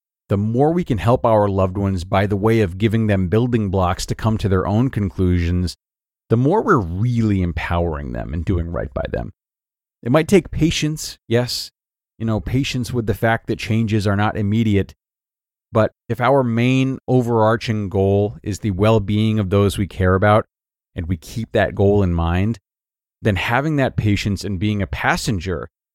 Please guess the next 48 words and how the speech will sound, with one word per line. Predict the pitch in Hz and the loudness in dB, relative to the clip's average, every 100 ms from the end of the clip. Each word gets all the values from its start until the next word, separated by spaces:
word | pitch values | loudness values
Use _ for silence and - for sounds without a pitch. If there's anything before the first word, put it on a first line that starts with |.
| - | -12
that | 90 | -6
helps | - 143 - | -2 -2 -2
them | 104 80 107 _ _ _ - | -4 -4 -6 _ _ _ -2
while | 98 104 | 2 4
they | 110 | 2
make | 107 107 - | 2 -2 -2
their | 78 | -2
own | 120 175 | -2 0
discoveries, | 185 - 95 82 82 76 80 - _ _ _ _ - | -2 -2 -6 -6 -8 -8 -10 -12 _ _ _ _ -14
that's | - - | -10 -4
really | 254 208 | 0 2
our | 101 | 2
best | 110 104 107 | 2 0 -2
means | 104 98 87 | 0 0 -2
of | 80 | -4
supporting | 80 - 95 90 85 | -4 0 0 2 0
them | 80 | -2
and | 80 | -4
caring | 85 80 78 | -4 -4 -4
for | - | -10
them. | - - - _ _ _ _ _ - | -12 -12 -14 _ _ _ _ _ -2
Unless, | 175 214 | 0 0
of | 247 | 0
course, | 233 220 | 0 2
they | 160 | 4
are | 147 98 | 4 4
asking | 117 117 98 87 | 0 0 -6 -6
for | 90 | -4
advice. | 87 85 - - - _ _ _ _ | -4 -4 -6 -8 -16 _ _ _ _
Uh, | - - | -16 -6
as | 120 | -4
Shana | - 151 147 | 0 0 0
mentioned, | 117 120 120 110 | -2 -2 -4 -4
it | 110 | -2
can | 120 | -2
be | 107 | -2
so | - 170 | 0 2
helpful | 127 120 - 101 | 4 2 -2 -6
to | 95 | -4
simply | 127 104 92 | -2 -2 -2
ask | 104 120 - | 0 0 -2
them | 98 92 | -4 -4
what | 90 | -4
they | 87 | -4
would | 80 | -4
like | 82 71 | -6 -8
from | - - | -10 -12
us. | - - | -12 -14